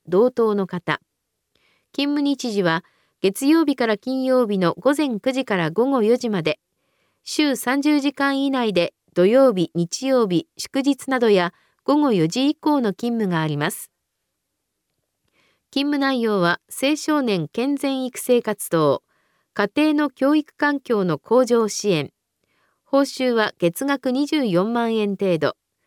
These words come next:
選考は一次が書類、二次は一次合格者に面接を行います。お申し込み方法です。写真を貼った履歴書、資格を証明するもの、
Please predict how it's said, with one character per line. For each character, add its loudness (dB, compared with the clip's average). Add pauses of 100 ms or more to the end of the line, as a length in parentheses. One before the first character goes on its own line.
(300)
選 -2
考 -2
は 0
一 -6
次 -2
が -2
書 -4
類、 0 (480)
二 -2
次 -2
は -2
一 -4
次 0
合 0
格 -6
者 -8
に -2
面 -2
接 -2
を -2
行 -6
い -2
ま -2
す。 -14 (1400)
お -4
申 0
し -10
込 -6
み -4
方 -2
法 0
で 2
す。 -16 (400)
写 -2
真 -4
を -4
貼 -2
っ -10 (160)
た -2 (100)
履 0
歴 0
書、 -2 (640)
資 -10
格 0
を 2
証 2
明 0
す -6
る 2
も -2
の、 0